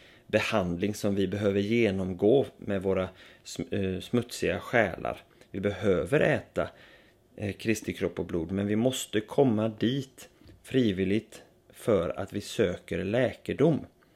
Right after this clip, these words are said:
inte för att uppfylla en plikt. Detta plikttänk tar, tar sig uttryck i katolska kyrkans katekes. I paragraf,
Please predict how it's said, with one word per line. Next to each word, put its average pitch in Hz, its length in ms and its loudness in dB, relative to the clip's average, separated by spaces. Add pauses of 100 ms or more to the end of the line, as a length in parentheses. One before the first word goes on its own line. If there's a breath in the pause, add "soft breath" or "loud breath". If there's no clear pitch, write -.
(280 loud breath)
inte 101 400 0
för 87 120 -2
att 90 140 -4
uppfylla - 480 -2
en 104 100 -2
plikt. - 640 -8 (1400)
Detta 110 500 2 (560)
plikttänk - 880 -2
tar, - 380 -14
tar 123 160 2
sig 117 160 0
uttryck 131 460 -2
i 110 200 0 (300 loud breath)
katolska 107 480 0
kyrkans 98 500 -4
katekes. 101 840 -4 (720 loud breath)
I 101 180 -6
paragraf, 104 760 2